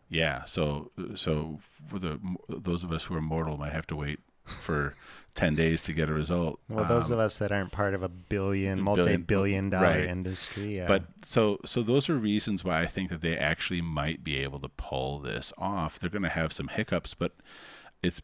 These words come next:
Speaker 1: seems to be better than the Major League Baseball. Non, it's not non-bubble. It's not, nothing like what the N B A and N H L are doing, which are, I think, um, they've been really, really, really good about. Um, but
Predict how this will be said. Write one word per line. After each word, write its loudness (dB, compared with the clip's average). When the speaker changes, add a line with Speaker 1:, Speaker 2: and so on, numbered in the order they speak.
Speaker 1:
seems 2
to -6
be 4
better 4
than -2
the -6
Major -4
League -8
Baseball. -4
Non, 0
it's -4
not 0
non-bubble. -2
It's -6
not, 0
nothing 0
like 2
what -2
the -8
N 0
B 0
A -2
and -2
N -2
H -4
L 0
are 0
doing, -2
which -2
are, -2
I 0
think, -6
um, -2
they've -6
been -4
really, -4
really, -4
really -4
good -2
about. 0
Um, -6
but 0